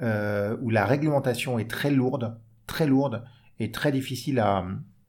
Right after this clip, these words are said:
très difficile à matcher et, et où je pense qu'il n'y a pas le droit à l'erreur d'un point de vue de la réglementation.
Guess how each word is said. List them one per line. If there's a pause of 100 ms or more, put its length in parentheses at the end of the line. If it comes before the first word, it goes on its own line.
(500)
très
difficile
à
matcher (280)
et,
et
où
je
pense
qu'il
n'y
a
pas
le
droit
à
l'erreur
d'un
point
de
vue
de
la
réglementation.